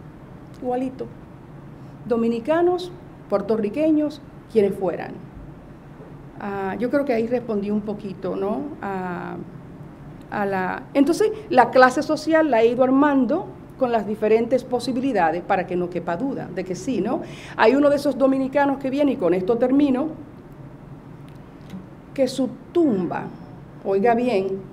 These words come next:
en la República, uno de esos empresarios, la mandó a hacer en Italia. Y para llevarla a la República pesaba eso, toneladas.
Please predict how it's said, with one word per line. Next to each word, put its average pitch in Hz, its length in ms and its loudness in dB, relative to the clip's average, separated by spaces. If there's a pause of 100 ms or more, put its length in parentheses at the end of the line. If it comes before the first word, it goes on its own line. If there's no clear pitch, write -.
(120)
en 202 80 -2
la 190 120 -2
República, 196 760 0 (840)
uno 233 160 2
de 247 60 8
esos 226 200 -2
empresarios, 202 800 2 (380)
la 254 180 2
mandó 240 840 4 (340)
a 220 140 0
hacer 240 720 2 (180)
en 226 180 -4
Italia. 180 760 -4 (1300)
Y 233 100 -4
para 220 260 4
llevarla 285 800 4
a - 20 6
la 254 140 4
República 196 1040 0 (140)
pesaba 185 800 2
eso, 233 260 -2 (140)
toneladas. 240 1200 2